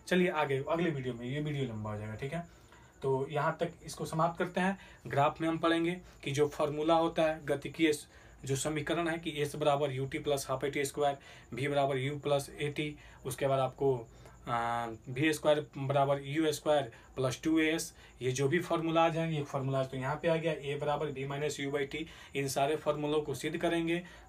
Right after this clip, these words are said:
graph के द्वारा और graph पे समझेंगे कि graph से question को हल करेंगे,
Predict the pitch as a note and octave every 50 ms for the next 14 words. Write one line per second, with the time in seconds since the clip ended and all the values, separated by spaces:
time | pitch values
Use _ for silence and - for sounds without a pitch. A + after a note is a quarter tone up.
0 | - B2+ A2+ A2+ A2 A#2 B2+ C3 C#3+ D3 - - E3 E3 D#3+ D#3+ E3+ E3 E3+ -
1 | - - - - B2+ B2 B2 A#2+ B2+ C#3 C#3 - D3+ C3+ - C#3+ C#3 D3 D#3 D#3+
2 | E3 E3 E3 E3 E3+ F3 - - - - - B2 B2+ C3 C3+ C3+ - - C#3+ -
3 | - C3+ B2+ - - D3+ D3+ D#3 C#3+ D3+ D#3 D#3+ E3+ E3+ E3+ E3 D#3+ E3 E3